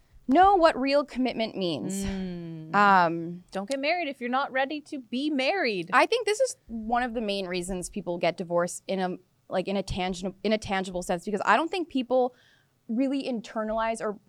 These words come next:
Speaker 1: think about for better, for worse, for richer, for poor, in sickness and health when
Speaker 2: Mm-hmm.
Speaker 1: they're dating, because
Speaker 2: Yeah.
Speaker 1: they're not actually in that situation. It's hard to, it's hard to think into the future,
Speaker 2: Mm-hmm.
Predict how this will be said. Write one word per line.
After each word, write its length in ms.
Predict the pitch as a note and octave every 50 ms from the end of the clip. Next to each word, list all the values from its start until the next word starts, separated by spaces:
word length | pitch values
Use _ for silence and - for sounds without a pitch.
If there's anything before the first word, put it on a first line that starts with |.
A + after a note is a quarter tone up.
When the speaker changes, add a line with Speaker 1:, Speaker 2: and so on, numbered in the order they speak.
| _ -
Speaker 1:
think 240 | G#3+ A3 A3+ -
about 280 | - G#3+ G#3+ G3+ G#3 -
for 80 | - G#3+
better, 300 | F#3+ F#3+ F3+ F#3 G3 F#3
for 140 | F#3+ - F#3
worse, 300 | F#3 F#3+ F#3 F3+ F#3 -
for 100 | - G3
richer, 280 | F#3+ F#3 F#3 - F#3
for 160 | F3+ - G3 F3+
poor, 300 | - - G3 F#3 F3+ F3
in 100 | E3+ E3
sickness 360 | - - F#3 - F#3+ F3 -
and 80 | F#3 F3
health 400 | E3 - E3 D3 C#3 - F3+ _ _
when 220 | - G#3 G#3 F#3+
Speaker 2:
Mm-hmm. 60 | F#3+ F#3
Speaker 1:
they're 120 | F#3 F#3
dating, 460 | F3+ F3+ D#3 D#3 - A2 G2 - -
because 240 | G3 G#3+ G#3 B3+ A3+
Speaker 2:
Yeah. 40 | -
Speaker 1:
they're 140 | - C#4 D4+
not 180 | D#4+ E4 D#4+ D4 - -
actually 500 | B3 C4 - - - D4 C4+ B3+ B3+ - _ _ _ -
in 200 | A#3+ B3 B3+ B3+
that 180 | A#3 G#3 -
situation. 600 | - - G3+ - A3 G3 G3+ A3 A#3 - - G3+
It's 120 | G3 A3+ A3
hard 340 | F#3+ A3+ A#3 B3+ D4 B3 -
to, 220 | - D4+ C#4 B3 B3 _ _ _ _
it's 120 | - C4 -
hard 160 | - D#4 D#4
to 100 | E4 F#4
think 260 | D#4+ - D#4 D4+ D4 D#4
into 200 | C#4+ C4 B3 C4
the 100 | A3 G3+
future, 500 | - - A3+ A#3 - - - F3+ D3+ -
Speaker 2:
Mm-hmm. 300 | G3 G3 G3 F#3 E3+ E3+